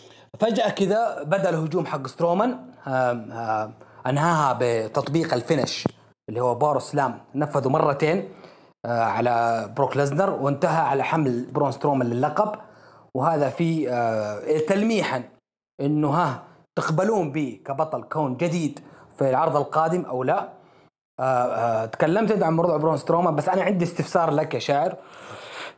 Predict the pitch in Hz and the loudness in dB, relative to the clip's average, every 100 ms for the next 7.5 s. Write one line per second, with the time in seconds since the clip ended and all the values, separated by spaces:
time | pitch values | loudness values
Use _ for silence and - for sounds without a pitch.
0 | _ - 143 139 139 131 135 131 156 214 | _ 0 2 2 0 0 2 2 2 2
1 | 220 208 196 185 160 156 - 117 113 131 | 2 2 2 2 2 2 0 -2 -4 0
2 | 160 160 147 151 185 190 190 190 185 170 | 2 2 2 2 2 2 2 2 2 2
3 | 165 180 - 170 151 151 175 147 - - | 2 2 2 2 4 2 2 0 -4 -2
4 | - 262 294 240 147 131 160 170 165 180 | 0 2 2 2 2 2 0 0 0 0
5 | 196 196 214 147 151 151 147 139 131 143 | 2 2 0 0 0 0 0 -2 -2 -6
6 | - 165 - 160 185 202 160 135 160 - | -2 -2 0 2 2 2 2 0 -4 -6
7 | - 170 165 214 | -2 0 2 2